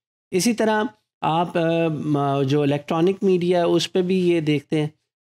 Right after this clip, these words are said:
कि भी उसमें अगर कोई एक, आ, ड्रामा है तो ड्रामा में किस तरह से पोर्ट्रेल किया जा रहा है डिफरेंट कैरेक्टर्स को,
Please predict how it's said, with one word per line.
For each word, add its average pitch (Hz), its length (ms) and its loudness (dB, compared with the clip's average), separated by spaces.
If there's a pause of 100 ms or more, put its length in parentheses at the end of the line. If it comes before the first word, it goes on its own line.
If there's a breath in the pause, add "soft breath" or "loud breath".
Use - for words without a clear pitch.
(120)
कि 147 80 0
भी 139 200 0
उसमें 139 380 0
अगर 131 260 0 (960)
कोई 135 240 2
एक, 131 160 -4 (180)
आ, 120 160 0
ड्रामा 139 460 0
है 143 180 -2 (420)
तो 156 80 -2
ड्रामा 135 420 0
में 156 200 2
किस 151 240 -4
तरह 151 240 -2
से 151 160 -2
पोर्ट्रेल 143 580 -2
किया 135 280 -2
जा 127 180 0
रहा 127 140 -2
है 127 80 -2
डिफरेंट 127 460 -2 (400)
कैरेक्टर्स 135 560 -2
को, 135 160 -6